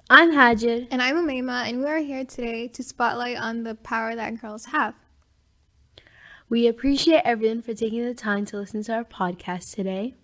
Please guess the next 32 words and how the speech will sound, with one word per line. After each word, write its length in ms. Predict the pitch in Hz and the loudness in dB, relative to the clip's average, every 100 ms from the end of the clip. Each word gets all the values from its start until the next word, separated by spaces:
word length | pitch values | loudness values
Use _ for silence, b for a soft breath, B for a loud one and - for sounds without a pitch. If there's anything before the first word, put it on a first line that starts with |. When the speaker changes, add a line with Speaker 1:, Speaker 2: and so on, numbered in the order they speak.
| _ _ _ _ _ _ _ _ _ _ _ _ _ _ _ _ _ _ B B B _ _ _ _ _ _ _ _ _ _ _ _ _ _ _ _ | _ _ _ _ _ _ _ _ _ _ _ _ _ _ _ _ _ _ B B B _ _ _ _ _ _ _ _ _ _ _ _ _ _ _ _
Speaker 2:
For 240 | _ - 277 | _ 0 2
our 100 | 277 | 4
very 260 | 277 330 | 4 2
first 220 | 339 359 - | 2 -2 0
episode, 520 | 262 269 269 233 226 | 0 0 -2 -4 -4
we 120 | 240 | -6
were 100 | 233 | -8
going, 260 | 233 240 240 | -6 -6 -8
we 160 | - 254 | -4 -2
are 100 | 302 | 0
going 200 | 285 269 | -2 -4
to 80 | - - - | -8 -20 -6
talk 260 | 233 233 | -6 -4
about, 240 | 240 233 226 | -2 -2 -4
uh, 120 | 220 - b b | -10 -12 b b
about 220 | - 240 226 | 0 0 0
who 180 | 269 | -4
we 180 | 285 339 | -2 -2
are, 440 | - 240 233 240 311 b b | 0 0 0 -4 -6 b b
what 140 | - 254 | -2 -2
Junior 320 | 240 269 302 | 0 -4 -4
Mu 120 | 294 | -6
Dent-, 280 | 254 247 247 - | -6 -8 -10 -10
Mu 280 | 247 247 277 | -4 0 0
Delta 380 | 254 240 240 247 | 0 -2 -2 -6
Alpha 240 | 226 - | -6 -8
stands 320 | 233 - 269 262 | -12 -6 -6 -8
for, 300 | - 277 277 | -8 -6 -6
and 320 | - 240 240 | -6 -6 -4
what 240 | 240 269 _ | -6 -8 _
we 580 | 247 240 240 240 240 247 - | -8 -6 -4 -6 -8 -8 -6
represent. 680 | 233 240 220 202 - - | -4 -4 -6 -8 -12 -20